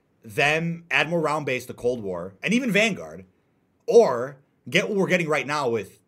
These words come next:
the upcoming Super Easter Egg and the awesome cosmetics and, and bundles, weapons, the year two content we're getting for Cold War, while they work on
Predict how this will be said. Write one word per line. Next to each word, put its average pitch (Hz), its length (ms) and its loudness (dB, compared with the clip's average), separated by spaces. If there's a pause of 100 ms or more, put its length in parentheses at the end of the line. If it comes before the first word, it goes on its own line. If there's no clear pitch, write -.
(240)
the 135 140 -4
upcoming 135 380 -4
Super 123 280 -8
Easter 139 280 -6
Egg 131 220 0
and 117 100 -6
the 113 60 -6
awesome 120 480 -6
cosmetics 135 800 -4
and, 120 160 -10
and 110 320 -14
bundles, 131 320 -6
weapons, 131 420 -6 (480)
the 175 80 -2
year 185 140 2
two 185 100 -8
content 165 260 -6
we're 131 80 -6
getting 131 160 -4
for 117 80 -18
Cold 127 200 -4
War, 98 240 -6 (680)
while 151 560 2
they 143 160 -2
work 143 300 -2
on 127 460 -4